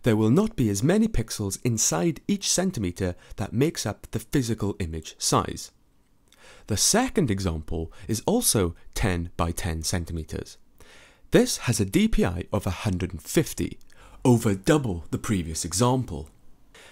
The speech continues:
This makes the pixel dimension five nine one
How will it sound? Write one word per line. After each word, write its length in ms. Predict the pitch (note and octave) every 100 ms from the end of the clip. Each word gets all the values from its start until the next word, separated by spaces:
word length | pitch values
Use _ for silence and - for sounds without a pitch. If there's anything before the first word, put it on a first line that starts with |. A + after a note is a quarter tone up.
| - -
This 320 | C3+ - -
makes 240 | A2+ G#2 -
the 100 | G2
pixel 420 | - F#3+ - F#3
dimension 580 | A2 G2 F2 - E2+ E2+ - - -
five 420 | - - E3+ A3+ E3
nine 240 | A2+ G2+
one 260 | E2+ E2+